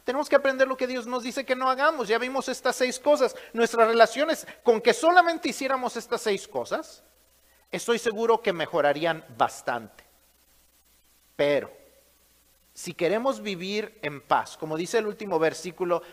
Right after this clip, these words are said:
aquí en el versículo dieciocho, eh, del capítulo tres de Santiago, dice, "El fruto de justicia se siembra en paz para aquellos que hacen la paz".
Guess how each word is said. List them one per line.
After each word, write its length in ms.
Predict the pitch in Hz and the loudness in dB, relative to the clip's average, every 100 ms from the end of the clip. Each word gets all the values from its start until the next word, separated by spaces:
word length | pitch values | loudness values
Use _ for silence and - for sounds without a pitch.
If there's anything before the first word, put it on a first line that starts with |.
| - | 0
aquí 280 | 156 - 170 | 0 0 -4
en 100 | 165 | -2
el 100 | 147 | -2
versículo 440 | 143 - 165 180 | -4 -4 -6 -4
dieciocho, 580 | 160 131 160 156 180 139 | -4 -6 -8 -6 -6 -6
eh, 200 | 135 123 | -4 -4
del 160 | 123 117 | -6 -6
capítulo 420 | 135 - 156 139 | -8 -6 -10 -8
tres 180 | 139 143 | -8 -8
de 60 | |
Santiago, 460 | 143 135 127 147 156 | -10 -10 -4 -4 -4
dice, 240 | 151 156 - - | -4 -8 -10 0
"El 140 | 175 | 0
fruto 320 | 170 240 269 254 | 0 -2 2 0
de 80 | |
justicia 440 | - 175 226 220 214 | 0 -8 -8 -4 -4
se 140 | - | -4
siembra 400 | - 190 190 190 | -4 -4 2 2
en 100 | 170 | 2
paz 400 | - 190 226 - - - | 4 6 6 4 -16 0
para 180 | - 151 | 6 8
aquellos 520 | 147 - 190 202 - | 6 2 -2 -4 -8
que 180 | - 160 | -4 0
hacen 380 | 143 139 165 143 | 2 0 -6 -4
la 160 | 127 - | -2 -2
paz". 200 | 127 | -4